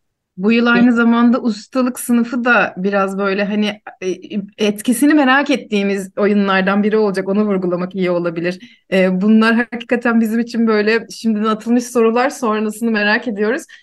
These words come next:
Speaker 1: E, orada da iki oyuncu var. E, biraz, e, Anestes'in, Anestes Azas'ın, e, çalışmasına benzer bir çalışma biçimi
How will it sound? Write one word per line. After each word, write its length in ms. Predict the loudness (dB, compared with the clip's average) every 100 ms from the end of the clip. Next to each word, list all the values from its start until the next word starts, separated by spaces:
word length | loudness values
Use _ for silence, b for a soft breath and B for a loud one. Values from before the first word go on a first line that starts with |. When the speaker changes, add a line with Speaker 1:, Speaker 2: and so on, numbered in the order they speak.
| B -8
Speaker 1:
E, 240 | -4 -4 -2
orada 300 | 0 2 2
da 40 |
iki 240 | -2 -2 -2
oyuncu 400 | 0 -2 -2 -2
var. 220 | -2 -2 -6
E, 240 | -4 -4 -4
biraz, 580 | -10 -8 -2 2 2 0 -4 -6
e, 140 | -4
Anestes'in, 840 | -2 -2 -2 -6 -14 -10 -4 -4 -2
Anestes 440 | -2 0 -2 -4
Azas'ın, 540 | -4 -2 -4 -2 -2 0
e, 140 | -4
çalışmasına 580 | -2 -4 -2 -4 -2 0
benzer 420 | 0 0 2 0
bir 60 | 0
çalışma 420 | -2 -2 -2 -4
biçimi 480 | -4 -2 0 0